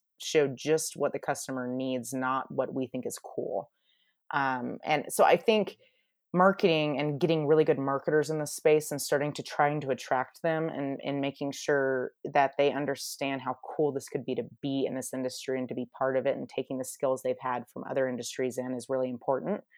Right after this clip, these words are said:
Um, that is, like, one of my, <laughs> I, I've realized in the last, like, few months, that has become my mission. Like,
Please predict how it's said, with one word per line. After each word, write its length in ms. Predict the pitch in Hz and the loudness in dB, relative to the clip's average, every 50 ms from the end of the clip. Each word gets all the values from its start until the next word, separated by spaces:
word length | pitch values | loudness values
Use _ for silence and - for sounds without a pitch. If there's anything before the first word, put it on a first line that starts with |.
| - - - - - _ _ _ _ _ - | -20 -20 -20 -20 -20 _ _ _ _ _ -2
Um, 560 | 147 139 135 127 127 123 123 120 120 131 - - _ _ - 143 | 0 2 2 2 0 0 -2 -2 -4 -6 -8 -12 _ _ 2 8
that 300 | 165 156 170 208 - 156 | 10 12 12 12 10 8
is, 120 | 156 - | 6 6
like, 160 | 151 135 - | 4 2 2
one 220 | - 143 143 143 139 | 4 4 4 4 4
of 60 | 135 | 2
my, 200 | 131 139 - - - _ _ _ | 0 0 -2 -2 -4 _ _ _
<laughs> 200 | _ - - - | _ -8 2 10
I, 160 | - 170 180 - | 12 12 12 12
I've 140 | 175 180 165 | 10 10 12
realized 240 | 208 208 208 196 180 | 12 12 12 12 10
in 80 | 180 175 | 8 6
the 80 | 165 | 6
last, 340 | 156 156 156 156 160 - - | 6 6 6 6 4 6 4
like, 160 | 156 147 - | 4 4 4
few 140 | - 156 151 | 2 0 2
months, 240 | 147 135 135 - - | 2 0 -2 -4 0
that 220 | - 143 135 139 147 | 2 4 6 6 6
has 120 | 143 123 | 4 2
become 360 | - 139 - - 143 139 135 | 0 -4 -4 -2 -2 -2 -2
my 160 | 131 127 127 | 0 0 0
mission. 560 | 131 127 123 117 - - - 104 90 - - - _ - - - - _ _ _ | 0 0 -2 -2 -4 -4 -4 -4 -6 -8 -12 -16 _ -20 -20 -20 -20 _ _ _
Like, 200 | - 143 135 - | 4 4 4 4